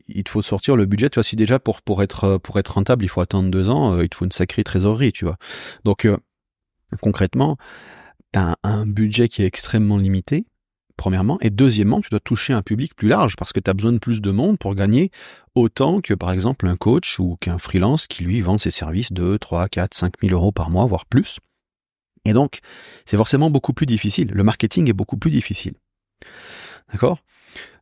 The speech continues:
Euh, et donc, par conséquent, tu auras besoin aussi d'une plus grosse formation, euh, une plus grosse équipe marketing, pardon,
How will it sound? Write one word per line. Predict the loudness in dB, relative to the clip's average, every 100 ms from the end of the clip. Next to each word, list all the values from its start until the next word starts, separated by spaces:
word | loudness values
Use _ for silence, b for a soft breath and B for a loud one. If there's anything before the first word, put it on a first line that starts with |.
| 0
Euh, | 2 4 2
et | 2
donc, | 2 0 -6
par | -6 -2
conséquent, | -2 0 2 2
tu | 2
auras | 2
besoin | 2 2
aussi | 2
d'une | 0 0
plus | 0
grosse | -2 0 0 0
formation, | 0 2 0 0 -2 -2 -4 _ _ _ -4
euh, | 0
une | 2 2
plus | 2
grosse | 2 2
équipe | 0 -2 -2
marketing, | -2 0 0 0 0
pardon, | 0 0 -2